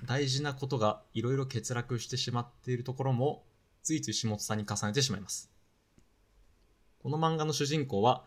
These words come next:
Speaker 1: だんだん成長して人間らしくなっていくのですが、最近の下津さんの調子はいかがでしょうか？もし空心さんから見て、下津人間らしくなったなと感慨深くなったエピソードがあれば教えてください。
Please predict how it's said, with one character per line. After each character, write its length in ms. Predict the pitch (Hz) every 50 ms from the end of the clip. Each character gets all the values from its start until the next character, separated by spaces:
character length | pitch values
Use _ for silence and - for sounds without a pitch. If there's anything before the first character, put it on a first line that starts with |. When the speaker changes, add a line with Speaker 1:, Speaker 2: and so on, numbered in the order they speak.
| - _
Speaker 1:
だ 120 | - 117 113
ん 100 | 120 120
だ 100 | 127 120
ん 60 | 113
成 240 | - - 123 120 117
長 220 | - 127 120 120
し 100 | 117 -
て 140 | 143 139 131
人 200 | 127 123 120 117
間 220 | 113 120 117 113
ら 100 | 113 123
し 100 | 127 -
く 100 | - 104
な 100 | 101 95
っ 40 | -
て 220 | - _ _ -
い 80 | 113 107
く 120 | - 147
の 80 | 123 110
で 80 | 95 -
す 120 | - -
が、 240 | 104 104 104 - - - - - - - _ _
最 240 | - - 127 127 131
近 100 | 131 127
の 80 | 127
下 220 | 127 - 127 123 117
津 80 | -
さ 80 | - 120
ん 60 | 113
の 60 | 117
調 200 | 110 - 110 113
子 80 | - -
は 100 | 117 113
い 40 | 110
か 100 | - 123
が 80 | 123
で 80 | 101 92
し 80 | - 98
ょ 60 | 90
う 20 |
か？ 140 | - - - - - - - - - - _ - _ _ _ - - - - - - _ - - _ _ - _ -
も 100 | - 143 165
し 200 | - 151 147 135
空 160 | - 127 123
心 160 | 127 127 120
さ 140 | 117 - 120
ん 100 | 120 113
か 100 | - 123
ら 80 | 123 117
見 120 | 117 104
て、 300 | - 131 139 139 - - - - - - _ _ _ _ _
下 320 | - - 117 117 120 120 117 -
津 280 | - - 123 123 - - - - -
人 180 | 113 110 110
間 160 | 117 120 117
ら 80 | 123 131
し 80 | - -
く 100 | - 117
な 60 | 120
っ 60 | -
た 100 | - 120
な 320 | 120 123 120 120 - - - - - - - _
と 220 | - 139 143 - - - - - - -
感 220 | - - 113 117 117
慨 120 | 120 120 117
深 260 | 120 127 127 120 110
く 60 | -
な 120 | 101 101
っ 80 | 101 -
た 100 | - 104
エ 60 | 104
ピ 80 | 101 -
ソ 140 | - 110 104
ー 20 |
ド 100 | 98 104
が 80 | 104 101
あ 40 |
れ 60 | 117 143
ば 140 | 147 117 104
教 120 | - 110
え 20 | 98
て 80 | -
く 60 | -
だ 80 | 92 90
さ 140 | - -
い。 60 | 87